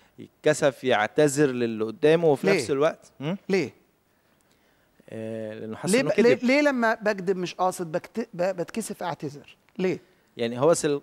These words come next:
Speaker 1: آه، سؤال تلقائي وسريع، فرد رد كده تلقائي، لكن هو ما بيدبرلهوش ولا بيخطط، آه، هيجي فلان يسألني في الحاجة الفلانية فهرد وأقول كذا.
Speaker 2: طيب ليه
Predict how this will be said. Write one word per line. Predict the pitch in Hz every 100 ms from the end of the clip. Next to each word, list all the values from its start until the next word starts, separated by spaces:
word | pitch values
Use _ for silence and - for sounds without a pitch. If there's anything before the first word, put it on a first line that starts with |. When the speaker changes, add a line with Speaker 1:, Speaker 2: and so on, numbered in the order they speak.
| -
Speaker 1:
آه، | 127 135
سؤال | - 156 175 190
تلقائي | 180 156 - 143 156 143
وسريع، | 127 127 120 135 139 160
فرد | - - 113 110 110 110 110 - - 147 147
رد | 135 143 143
كده | - 143
تلقائي، | 139 143 - 135 131
لكن | 139 - 127
هو | 117 156 147
ما | 139
بيدبرلهوش | 135 139 131 123 120 113 135 139 - - - -
ولا | 123 131
بيخطط، | 127 151 - 135
آه، | 135
هيجي | 139 139 139
فلان | - 143
يسألني | 139 - 175 139
في | 127
الحاجة | 120 139 135
الفلانية | 120 120 139
فهرد | 131 110 - 120 135 123
وأقول | 120 147 131 127 -
كذا. | - 120 104 87 _ _ -
Speaker 2:
طيب | 165 -
ليه | 170 190 247 294